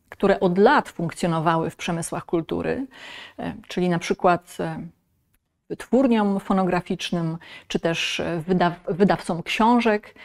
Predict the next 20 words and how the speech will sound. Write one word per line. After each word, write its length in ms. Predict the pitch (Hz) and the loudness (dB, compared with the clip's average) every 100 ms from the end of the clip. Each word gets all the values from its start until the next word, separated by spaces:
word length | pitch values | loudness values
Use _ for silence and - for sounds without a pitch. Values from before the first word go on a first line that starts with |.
| - - - - _ | -18 -18 -18 -20 _
nie 200 | 190 208 | 6 8
udało 460 | 220 196 247 349 240 | 6 2 2 2 0
się 260 | - 220 185 | 2 2 2
właściwie 440 | 185 - 202 185 | -2 -2 0 0
stworzyć 640 | - - 190 220 214 196 | -2 0 6 6 6 0
platform 600 | - - 208 - - 190 180 | -8 0 0 2 0 2 4
dystrybucji 800 | 185 - 170 170 175 - 180 | 2 2 2 2 -2 -4 -4
własnych 580 | 160 175 185 185 196 170 | -2 2 2 2 0 -2
produktów 720 | - 175 160 - 170 160 - _ - _ | -2 -2 -2 -4 -8 -8 -12 _ -20 _
online. 640 | 175 165 151 80 - - - _ _ _ _ _ | 2 2 0 -4 -6 -10 -14 _ _ _ _ _
Podejmowały 560 | 208 208 226 262 294 185 | 4 6 6 4 4 2
takie 240 | 170 196 | 0 -2
próby, 480 | - 175 170 226 277 - - _ _ | 0 0 2 0 -2 -8 -20 _ _
jednak 500 | 311 285 269 - - 254 220 | 0 2 2 0 -6 -6 0
nie 240 | 226 233 254 | 4 6 4
skończyły 480 | - 208 - 233 185 | 4 2 6 6 6
się 220 | 180 156 | 2 0
one 200 | 170 165 | -2 -2
jakimś 400 | 170 170 165 - | -4 -6 -6 -6
spektakularnym 960 | - - - - 190 170 165 165 160 | -6 -6 -6 2 6 6 4 -2 -6